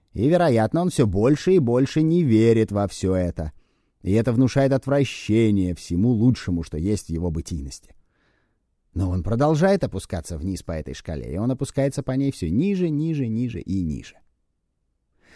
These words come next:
Он оказывается вовлечён в игру под названием «Мест Вселенная»,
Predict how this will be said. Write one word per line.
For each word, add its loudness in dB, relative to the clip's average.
Он 4
оказывается 4
вовлечён 4
в 0
игру 6
под 0
названием 0
«Мест 0
Вселенная», -6